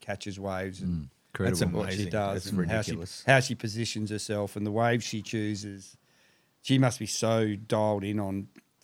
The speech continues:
Speaker 1: finer things and waves
Speaker 2: Mm.
Speaker 1: that the average person's not. And
Speaker 2: Mm.
Speaker 1: so
Speaker 3: Mm.
Speaker 1: I, I sort of look at waves now, and if I'm not a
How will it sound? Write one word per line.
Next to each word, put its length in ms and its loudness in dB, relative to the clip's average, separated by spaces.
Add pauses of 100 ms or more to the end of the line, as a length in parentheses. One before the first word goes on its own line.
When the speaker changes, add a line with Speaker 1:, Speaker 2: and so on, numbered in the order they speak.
Speaker 1:
finer 300 2
things 420 -4
and 200 -6
waves 480 0
Speaker 2:
Mm. 20 -20 (140)
Speaker 1:
that 140 -10
the 100 -4
average 380 -8
person's 440 -8
not. 300 -6
And 120 -2
Speaker 2:
Mm. 60 0
Speaker 1:
so 200 -4 (520)
Speaker 3:
Mm. 140 -2
Speaker 1:
I, 80 2
I 40 2
sort 200 -2
of 60 -8
look 160 -12
at 80 -10
waves 320 -4
now, 240 -6
and 80 -6
if 140 -12
I'm 180 -4
not 140 -6
a 100 -10